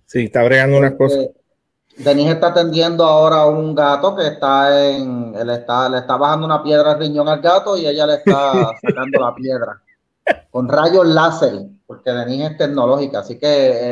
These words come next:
Speaker 2: eh, después viene Denis, se nos va a incorporar, pero estamos aquí con Oscar. Eh, Oscar, ¿cómo estás?
Speaker 1: Bien, hermano, gracias a Dios. Ahí, este, mi, esperando ver, ¿cómo es que se llama la tormenta?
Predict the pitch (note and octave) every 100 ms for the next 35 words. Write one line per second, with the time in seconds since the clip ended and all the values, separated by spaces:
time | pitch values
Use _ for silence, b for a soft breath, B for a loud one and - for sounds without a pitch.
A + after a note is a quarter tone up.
0 | A#2+ A#2 A#2 A#2+ C3+ C3+ D#3+ F3 E3+ E3+
1 | G3 G3 D#3 C#3 C#3 D#3+ D#3+ D3+ E3 F#3
2 | F#3 D3 - - _ _ _ B2+ C3+ E3
3 | E3 E3+ F3+ D#3 C3+ - F#3 F#3 F#3 F#3
4 | F#3 F#3 - C#3 C3+ - E3+ F#3+ F3+ E3
5 | E3 G#3 G3 - _ _ _ _ - A2+
6 | B2 C#3 C3+ C#3+ D3 B2+ B2+ C#3+ C#3 C3
7 | C#3+ F3 F3 E3 C3 - - C#3 C3+ C3
8 | C3+ C3 - B2+ C#3 D#3+ E3+ F3 E3 B2+
9 | G2+ b b b B2+ C#3+ F3 F3 F3 F3
10 | D#3+ D3 B2+ C3 E3+ G#3+ F#3